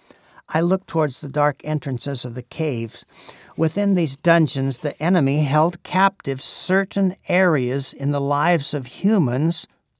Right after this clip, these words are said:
on earth. Christians, instead of helping to set the captives free, were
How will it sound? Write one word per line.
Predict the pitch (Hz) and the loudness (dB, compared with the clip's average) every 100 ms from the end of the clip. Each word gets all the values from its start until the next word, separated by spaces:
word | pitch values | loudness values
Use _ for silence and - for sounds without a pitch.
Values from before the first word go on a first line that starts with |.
| - | -6
on | 156 160 151 - | 0 0 0 2
earth. | 208 147 - - - _ _ _ _ _ _ - - - | 4 4 0 -16 -20 _ _ _ _ _ _ -20 -20 -12
Christians, | - 233 196 - 139 147 | 2 4 4 0 0 0
instead | 143 123 - 151 | -2 -2 0 0
of | 131 | 0
helping | 135 180 180 143 | 2 2 2 -2
to | 135 | -2
set | 123 - 165 | -4 -2 -2
the | 143 | -4
captives | - 165 156 - 131 | -2 0 0 -2 -8
free, | - - 196 151 | -8 -2 2 2
were | 151 147 | 2 -2